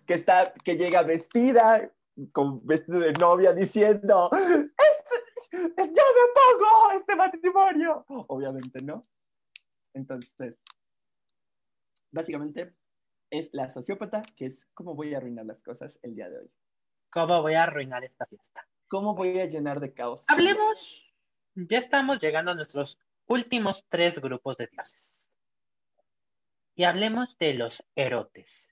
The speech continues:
Speaker 2: Los erotes son los tres hijos del amor de Ares y Afrodita. Tuvo otros, pero los principales con los que vamos a hablar son Are-, eh, Ares, hoy no más.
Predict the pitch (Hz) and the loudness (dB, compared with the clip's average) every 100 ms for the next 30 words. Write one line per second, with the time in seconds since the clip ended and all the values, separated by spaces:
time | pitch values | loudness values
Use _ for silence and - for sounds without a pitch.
0 | - 247 285 269 160 - 139 147 147 131 | -6 -4 -2 -2 -2 -4 -8 -8 -10 -10
1 | 127 - 180 220 226 131 - 139 151 165 | -12 -8 -6 -6 -6 -10 -10 -8 -6 -4
2 | 117 107 - - _ _ _ _ - 131 | -6 -10 -14 -18 _ _ _ _ -8 -8
3 | 135 _ - 233 160 151 151 - _ _ | -8 _ -2 -2 -2 -4 -8 -18 _ _
4 | _ 151 156 - 147 143 120 117 - 226 | _ -14 -8 -6 -4 -6 -6 -8 -6 -4
5 | 220 233 165 165 185 - 156 127 123 117 | 2 2 2 -2 -4 -2 -4 -2 -4 -8
6 | 160 196 196 226 156 127 123 143 - 123 | -8 -8 -8 -2 0 0 -2 -8 -10 -10
7 | 117 123 117 147 208 165 135 156 _ _ | -8 -8 -6 -6 -4 -2 -4 -6 _ _
8 | _ - - 120 151 _ _ _ _ _ | _ -14 -8 -8 -10 _ _ _ _ _
9 | _ _ _ _ - 262 135 127 _ 143 | _ _ _ _ 0 0 0 -8 _ -10
10 | 127 135 127 127 - 123 147 180 139 - | -4 -2 -2 -6 -6 -6 -4 -4 -4 -6
11 | - - | -14 -16